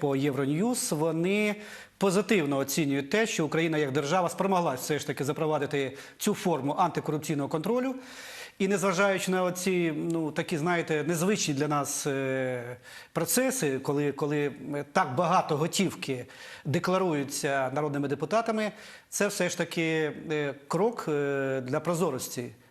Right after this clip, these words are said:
на прозорість, е, публічної влади, носіїв публічної влади. І поза всяким сумнівом це оздоровить українську політичну еліту, е, з тим, щоб, е, ну, більш відповідально відноситись до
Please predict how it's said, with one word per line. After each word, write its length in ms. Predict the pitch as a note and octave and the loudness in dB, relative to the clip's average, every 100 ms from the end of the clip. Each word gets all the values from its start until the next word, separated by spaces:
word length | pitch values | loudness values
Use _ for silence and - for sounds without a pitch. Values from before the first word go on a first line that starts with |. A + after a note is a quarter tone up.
| _ | _
на 140 | D3+ F3 | 0 2
прозорість, 680 | D#3+ C#3+ D3+ C3+ C3+ - | 0 0 0 0 -4 -4
е, 380 | C#3+ C#3 C#3 C3+ C3 | -2 0 0 -2 -2
публічної 460 | D#3+ D3+ D3 C#3 | -2 0 -2 -2
влади, 460 | C#3 G3+ A3+ F#3+ F3 - | 0 2 2 2 -2 -4
носіїв 400 | B2+ B2 D3 G3+ | -6 -2 0 -2
публічної 420 | G#3+ F3+ F3+ F3 E3 | -2 -4 -4 -2 0
влади. 320 | D#3+ D3+ D3+ - - - - - - | 2 0 -2 -8 -16 -16 -16 -16 -4
І 100 | F3 | -2
поза 240 | F#3+ E3+ | 0 0
всяким 340 | E3+ F3 D#3 C#3 | 0 -2 -2 -4
сумнівом 440 | - G3 F3+ E3+ | -2 0 0 -2
це 200 | - D#3+ | -2 -2
оздоровить 560 | D3 C#3 F3 D3 A2+ - | 0 0 0 0 -2 -8
українську 600 | - C#3 D3 C3+ C3+ C#3+ | -8 -2 -2 -2 -4 -6
політичну 500 | C3 C#3+ C#3+ C#3 - | -4 -4 -2 -4 -2
еліту, 400 | D#3 G#3+ A3+ A3+ A3 - - - - - | 0 0 0 0 0 -2 -6 -14 -14 -4
е, 140 | D#3+ D3+ | 0 0
з 80 | - | 0
тим, 180 | G3 | 0
щоб, 300 | G3+ E3+ D3 | 0 -2 0
е, 440 | D3+ D3 C#3+ C#3 C#3 | 0 2 2 0 0
ну, 320 | C#3+ C#3 E3+ | -2 -2 -2
більш 220 | D3+ E3+ E3 | -2 -2 -2
відповідально 460 | D#3 D3+ D#3+ E3+ | -2 0 0 0
відноситись 600 | C#3 B2 D3 - D3 - | -2 -2 -4 -4 -6 -4
до 440 | C3+ C3+ C3 C3 | -4 -2 -2 -4